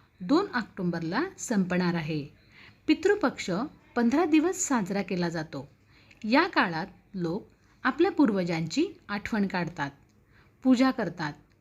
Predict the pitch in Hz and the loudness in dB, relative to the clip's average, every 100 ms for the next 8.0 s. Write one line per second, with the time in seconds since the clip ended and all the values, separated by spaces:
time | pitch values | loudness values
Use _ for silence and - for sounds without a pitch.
0 | _ - 226 - 277 196 185 175 170 165 | _ -4 0 2 2 0 0 -2 -2 0
1 | 294 - _ - 180 165 - 180 180 165 | -2 -2 _ -12 -6 -6 -6 -8 -6 -6
2 | 170 147 - _ _ _ _ _ _ - | -4 -6 -8 _ _ _ _ _ _ -20
3 | _ - 294 330 403 370 262 - 185 170 | _ -2 -2 2 0 0 -2 -4 -2 -2
4 | 233 - - 226 240 247 311 214 - 185 | -4 -10 -8 -4 -2 -2 -4 -4 -4 -4
5 | 285 - _ 208 - 208 196 214 180 175 | -4 -10 _ -12 -2 0 2 2 0 -2
6 | 160 - _ _ _ _ _ _ _ _ | -6 -10 _ _ _ _ _ _ _ _
7 | _ - 254 302 339 330 233 - 180 | _ -2 0 2 0 0 -2 -4 -6